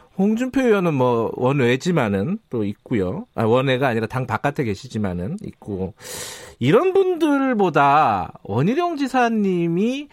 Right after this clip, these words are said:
어떤 부분에서 경쟁력이 있으시다고 스스로는 좀 분석하고 계십니까?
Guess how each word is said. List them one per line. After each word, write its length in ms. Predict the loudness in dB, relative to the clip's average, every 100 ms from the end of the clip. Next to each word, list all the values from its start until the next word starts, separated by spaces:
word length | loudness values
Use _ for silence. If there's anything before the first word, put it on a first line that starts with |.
| -20 -20 -4
어떤 460 | -2 -2 2 2 2
부분에서 580 | -4 -2 0 0 0 0
경쟁력이 560 | 0 2 2 2 0 0
있으시다고 680 | -6 -10 -4 -4 -2 -4
스스로는 480 | -4 -6 -4 -2 -4
좀 320 | -4 -4 -6 -12 -8
분석하고 460 | -4 -2 -2 -2
계십니까? 520 | -4 -6 -12 -8 -12